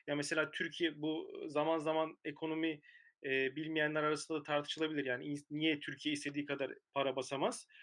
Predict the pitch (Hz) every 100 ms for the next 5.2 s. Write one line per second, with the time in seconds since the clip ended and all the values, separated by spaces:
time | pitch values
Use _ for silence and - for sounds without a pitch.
0 | - - 196 190 185 165 175 196 170 185
1 | 180 - 185 143 135 151 151 160 151 156
2 | 202 156 139 170 254 160 156 170 165 175
3 | 160 151 165 160 165 165 160 151 117 -
4 | - - - _ - 220 202 175 165 160
5 | 156 156